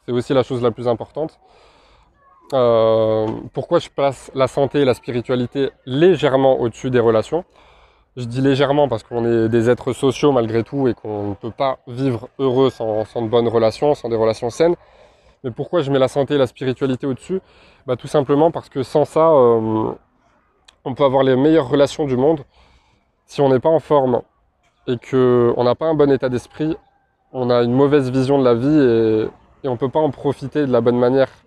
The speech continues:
Et du coup, on peut pas en profiter de la bonne manière avec ses proches par extension. Donc c'est pour ça qu'en, en premier lieu,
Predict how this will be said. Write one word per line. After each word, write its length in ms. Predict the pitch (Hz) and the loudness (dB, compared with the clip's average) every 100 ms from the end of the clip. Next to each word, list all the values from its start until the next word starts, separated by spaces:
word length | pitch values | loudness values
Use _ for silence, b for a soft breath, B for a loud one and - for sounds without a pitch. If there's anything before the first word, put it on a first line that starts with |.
| _ | _
Et 60 | 127 | -14
du 120 | 120 | -12
coup, 120 | 113 | -6
on 80 | 151 | -6
peut 160 | 127 117 | -6 -4
pas 100 | 139 | -2
en 100 | 135 | -2
profiter 380 | - 135 131 139 | -4 -10 -8 -2
de 60 | |
la 80 | 120 | 0
bonne 160 | 117 117 | 2 2
manière 280 | 120 135 - _ - | 2 0 -2 _ -8
avec 260 | 135 139 | -4 -4
ses 140 | - 135 | -4 -10
proches 300 | - 135 - | -6 -6 -6
par 120 | 113 | -8
extension. 440 | 117 - 120 131 - b b b b b b b _ _ _ _ _ _ _ _ | -8 -8 -8 -8 -12 b b b b b b b _ _ _ _ _ _ _ _
Donc 140 | - 123 | -10 -4
c'est 100 | 139 | -4
pour 180 | 127 - | -4 0
ça 180 | 156 | 0
qu'en, 360 | 151 127 120 120 - | 0 0 2 0 -6
en 100 | 120 | -10
premier 320 | - 143 135 | -2 0 2
lieu, 280 | 131 143 | 2 0